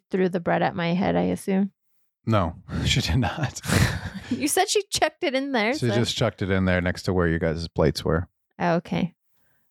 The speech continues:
Speaker 1: Well, I'm gonna try to get up to get to the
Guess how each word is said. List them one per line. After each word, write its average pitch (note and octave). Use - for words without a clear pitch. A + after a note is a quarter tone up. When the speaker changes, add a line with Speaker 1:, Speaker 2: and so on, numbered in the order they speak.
Speaker 1:
Well, F#3
I'm G#3
gonna G#3+
try F#3
to -
get E3+
up E3
to F#3+
get -
to G3+
the G3